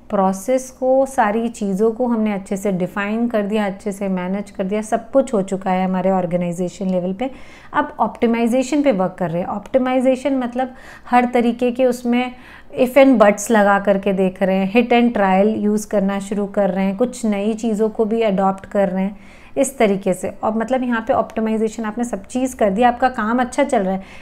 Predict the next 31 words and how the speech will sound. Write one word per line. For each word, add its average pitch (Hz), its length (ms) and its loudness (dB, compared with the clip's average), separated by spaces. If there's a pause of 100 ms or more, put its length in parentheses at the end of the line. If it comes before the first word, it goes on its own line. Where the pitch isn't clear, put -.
(100)
लेकिन 240 220 0 (180)
उस 311 140 -2 (100)
काम 247 280 -2
को 269 180 0
और 247 520 2
ज़्यादा 233 320 2
बेटर 220 300 0
तरीके 208 380 -2
से 220 120 -2
कैसे 202 300 -2
कर 202 160 -2
पाएंगे 208 420 -4
वो 220 200 4
ऑप्टिमाइजेशन 185 760 0
लेवल 175 340 -4 (420)
में 214 80 2
होगा। 160 300 0 (540)
तो 277 80 6
अगर 269 240 4
हम 294 120 4
यहाँ 269 220 2
पे 302 100 2
देखें 214 440 -2 (1040)
तो - 60 0
अगर 262 300 4
जो 254 220 4
कंपनी 254 420 2
लेवल 240 360 4
वन 196 340 4
में 233 180 -2
है 233 320 -4